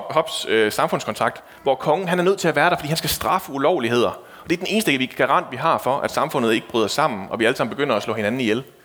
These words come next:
Det er, at der er en konge, der slår, der slår hårdt ned på dem, der prøver på noget. Så kommer vi til Martin Luther, som vi jo skylder meget i vores lille del af kirken her i Danmark.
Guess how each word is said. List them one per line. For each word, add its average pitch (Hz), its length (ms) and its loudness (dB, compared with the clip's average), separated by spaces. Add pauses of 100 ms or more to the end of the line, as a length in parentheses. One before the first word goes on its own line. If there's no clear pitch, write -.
(280)
Det 135 100 2
er, 147 40 4
at 156 100 0
der 131 60 2
er 120 40 2
en 135 100 -2
konge, 131 280 0
der 127 60 0
slår, - 320 -2
der 110 140 2
slår 110 220 -4
hårdt 139 260 -2
ned 117 140 0
på - 120 -4
dem, 107 200 -2
der 113 60 0
prøver 107 280 -2
på - 80 -6
noget. 95 280 -6 (1700)
Så - 100 -2
kommer 220 160 4
vi 180 60 0
til 160 120 0
Martin 160 240 2
Luther, 180 240 2 (320)
som 127 160 -6
vi 143 60 2
jo 170 60 4
skylder 160 240 2
meget 143 280 2
i - 20 2
vores 131 280 0
lille 131 180 2
del 127 180 2
af 95 80 0
kirken 123 320 -2
her 107 120 0
i 92 40 0
Danmark. 104 340 -2